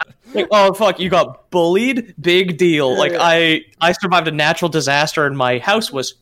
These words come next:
Speaker 1: torn from its foundation."
Speaker 2: Yeah. <laughs> And crushed
Speaker 1: Or
Speaker 2: and
Speaker 1: arguably,
Speaker 2: killed somebody.
Speaker 1: living in Kansas.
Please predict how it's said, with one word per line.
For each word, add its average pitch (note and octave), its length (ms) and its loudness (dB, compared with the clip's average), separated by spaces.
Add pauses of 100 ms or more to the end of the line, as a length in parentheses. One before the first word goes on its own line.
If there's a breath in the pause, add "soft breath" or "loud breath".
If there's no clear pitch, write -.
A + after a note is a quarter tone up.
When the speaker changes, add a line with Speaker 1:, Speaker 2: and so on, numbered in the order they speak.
Speaker 1:
torn F#3 300 0
from E3 160 -2
its D#3 100 -6
foundation." A2+ 540 -6
Speaker 2:
Yeah. D#3+ 640 -4 (120)
<laughs> - 140 -12
And D3 140 -2
crushed A3 260 -2
Speaker 1:
Or B3+ 80 4
Speaker 2:
and C#4+ 80 4
Speaker 1:
arguably, G3 280 2
Speaker 2:
killed E3 240 0
somebody. A#2+ 320 -4
Speaker 1:
living G3 260 2
in E3+ 140 -2
Kansas. D#3+ 640 -4